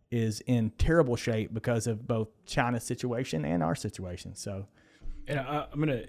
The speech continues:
Speaker 2: hit on the, kind of echoing what you said, is that the solutions we're looking for now are the solutions that we're gonna have in six months, in a year, in, in a, next year, all, and going forward. They'll, they'll likely change as things do.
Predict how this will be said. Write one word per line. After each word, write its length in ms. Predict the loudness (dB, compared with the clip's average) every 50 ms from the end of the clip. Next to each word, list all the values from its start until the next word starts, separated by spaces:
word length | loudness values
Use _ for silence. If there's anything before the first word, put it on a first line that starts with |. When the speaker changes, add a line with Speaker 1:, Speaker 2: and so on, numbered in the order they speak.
| -12 -14
Speaker 2:
hit 180 | -6 -2 0
on 220 | 0 0 0 -2 -6 -10 -18 _ _ -14
the, 540 | -12 -6 -4 -2 -2 -2 -2 -4 -6 -8 -10 _ _ _ _ _ _ _ _ _ _ _ -12 -6
kind 160 | -4 -4 -2
of 160 | -4 -4 -6 -6
echoing 320 | -6 -4 -2 -2 -2 -2
what 100 | -2 -4
you 80 | -6 -6
said, 180 | -6 -4 -4
is 120 | -4 -4 -6
that 280 | -8 -10 -10 -12 -12
the 140 | -10 -10 -8
solutions 460 | -8 -6 -4 -4 -4 -4 -4 -6 -6
we're 80 | -6 -6
looking 180 | -6 -6 -6 -6
for 160 | -6 -6 -6
now 360 | -4 -4 -4 -4 -6 -6 -8 -12 -16 -20 -20 -20 -18 -12
are 100 | -10 -8
the 80 | -6 -6
solutions 440 | -6 -6 -4 -4 -4 -4 -6 -6 -6
that 100 | -6 -6
we're 120 | -6 -6
gonna 180 | -6 -6 -8 -6
have 340 | -4 -2 -2 -2 -2 -4 -6 -10
in 80 | -10 -10
six 340 | -8 -6 -6 -8 -8 -8
months, 280 | -12 -12 -14 -14 -12 -12
in 100 | -10 -8
a 60 | -8
year, 500 | -6 -6 -6 -6 -6 -8 -10 -12 -12 -14 -14
in, 320 | -12 -12 -10 -10 -10 -12 -14 -14
in 120 | -14 -12
a, 240 | -12 -10 -12 -12 -14 -14 -12
next 360 | -10 -8 -8 -8 -10 -10 -12
year, 200 | -12 -12 -10 -10
all, 160 | -12 -12 -14 -14 -16 -14
and 180 | -10 -10 -8 -6
going 240 | -4 -4 -4 -6 -6
forward. 400 | -6 -4 -4 -4 -4 -4 -8 -12 -14 -18 -20 -20 _ _ _ _ _ _ _ _ -18 -10
They'll, 260 | -6 -4 -2 -2 -4
they'll 180 | -4 -6 -6 -4
likely 240 | -4 -4 -6 -6 -8
change 400 | -8 -8 -6 -6 -6 -6 -6 -8
as 100 | -10 -8
things 320 | -8 -8 -6 -6 -6 -6
do. 320 | -6 -6 -6 -6 -8 -10